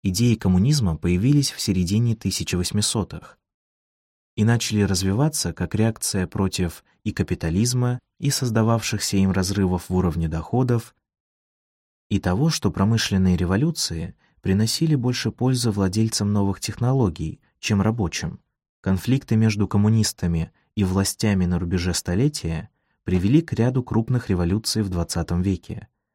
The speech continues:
включая Россию и Китай, где коммунисты взяли власть. Это подводит нас к двадцатому веку – в котором было два больших цикла подъёмов, спадов, войн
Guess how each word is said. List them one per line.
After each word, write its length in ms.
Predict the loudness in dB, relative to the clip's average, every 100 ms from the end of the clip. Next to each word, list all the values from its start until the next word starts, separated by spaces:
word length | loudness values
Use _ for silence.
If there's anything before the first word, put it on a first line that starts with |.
| _
включая 580 | -6 -2 0 0 0 0
Россию 580 | -2 -4 0 0 0 -2
и 160 | -6
Китай, 520 | -4 -2 0 -2 -6 _ _ _ _ _
где 260 | -2 2 0
коммунисты 840 | 0 0 0 0 -2 -2 -2 -4 _ _
взяли 380 | -6 -2 -2 -2
власть. 540 | -2 -2 -2 -8 -10 _ _ _ _ _ _ _ _ _ -2
Это 180 | 0 2
подводит 500 | 2 2 0 0 0
нас 220 | 0 0
к 100 | -4
двадцатому 600 | -2 -2 0 -2 0 0
веку – 460 | 0 -2 -2 -12 -14 _ _ _ _
в 40 |
котором 440 | 0 4 4 4
было 220 | 4 2 2
два 260 | 2 2
больших 460 | 2 0 0 -4 -4
цикла 360 | -6 -4 -4
подъёмов, 760 | -4 -6 0 2 2 2 -2 -10 _ -10
спадов, 720 | -10 0 0 2 0 -2 -20 _ _ -10
войн 540 | 0 4 4 4